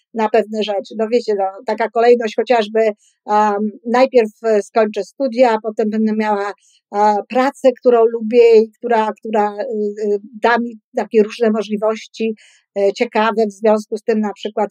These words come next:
również jakieś pieniądze, potem będę miała mieszkanie, potem będę miała męża, potem będę miała dziecko.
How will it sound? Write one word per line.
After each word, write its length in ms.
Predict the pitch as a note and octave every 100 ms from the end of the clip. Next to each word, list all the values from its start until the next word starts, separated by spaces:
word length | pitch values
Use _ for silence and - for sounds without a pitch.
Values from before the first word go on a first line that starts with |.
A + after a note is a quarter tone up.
| A3
również 280 | G#3+ G#3 A3
jakieś 320 | G#3+ G#3+ -
pieniądze, 580 | G3 G#3 C4+ C4 A#3+ A3+ A3+ _ _
potem 280 | - C4+ C4+
będę 220 | B3 A3
miała 280 | G#3+ G#3 F#3+ F#3+
mieszkanie, 500 | G3 - D4 C#4+ C4+
potem 260 | A#3 G#3+ G#3
będę 160 | G3+ F#3+
miała 180 | F#3+ G3
męża, 420 | C4 D4+ C4+ B3
potem 180 | A#3+ A3
będę 160 | G#3+ G#3+
miała 200 | G#3 G3
dziecko. 440 | G3 F#3+ _ -